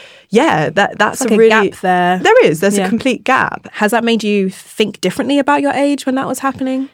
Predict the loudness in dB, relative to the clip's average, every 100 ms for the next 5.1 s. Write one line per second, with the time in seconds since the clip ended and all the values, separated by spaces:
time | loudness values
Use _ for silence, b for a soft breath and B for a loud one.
0 | -2 0 0 0 0 0 0 2 2 4
1 | 2 2 2 2 0 0 0 0 0 -2
2 | -2 -2 -2 0 -2 -2 -2 -2 -8 -2
3 | -2 -2 -4 -4 0 2 2 2 -2 -4
4 | -10 0 2 2 0 -2 -4 -2 -2 -2
5 | -14